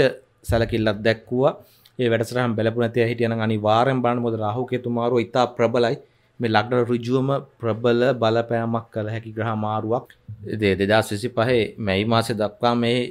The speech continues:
බලපෑම තියෙන නිසා අනිවාර්යෙන් බලන්න. ඔබට ඒක හොයාගන්න බැරි නම් ඒ ලින්ක් එක, අ, කමෙන්ට් එකක් දාන ලින්ක්, සිංහලෙන් හෝ ඉංග්‍රීසියෙන් ලින්ක් එක ඉල්ලලා රාහු කේතු මාරුවේ අනිවාර්යෙන්ම කමෙන්ට් කරයි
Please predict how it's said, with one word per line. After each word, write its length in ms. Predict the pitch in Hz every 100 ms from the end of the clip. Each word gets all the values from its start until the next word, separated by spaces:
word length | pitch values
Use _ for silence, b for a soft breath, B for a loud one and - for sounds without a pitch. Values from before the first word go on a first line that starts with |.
| -
බලපෑම 500 | 110 107 110 117 117
තියෙන 180 | 107 113
නිසා 300 | 110 - 110 127 B B B
අනිවාර්යෙන් 520 | 123 135 139 143 131
බලන්න. 300 | 113 117 101 101
ඔබට 260 | 110 123 123
ඒක 180 | 113 117 113 -
හොයාගන්න 480 | 113 120 123 123 117
බැරි 240 | 107 113
නම් 160 | 127 123
ඒ 120 | 117
ලින්ක් 220 | 110 120
එක, 160 | 120 101 135 b b b
අ, 100 | 107 107 101 98 - _ _ _ _ -
කමෙන්ට් 300 | 117 120 120
එකක් 200 | 113 104
දාන 180 | 117 117
ලින්ක්, 260 | 110 113 113 _ _ _ _ _ -
සිංහලෙන් 420 | - 117 123 123
හෝ 160 | 135 120
ඉංග්‍රීසියෙන් 400 | 113 120 131 113
ලින්ක් 220 | 113 120
එක 120 | 120 120
ඉල්ලලා 420 | 120 117 117 113 - b b b 120
රාහු 220 | 110 120
කේතු 300 | 120 113 117
මාරුවේ 420 | 117 156 170 110 - -
අනිවාර්යෙන්ම 720 | 110 120 113 113 117 117 123 123 117 b b
කමෙන්ට් 360 | - 113 110 101
කරයි 300 | 110 107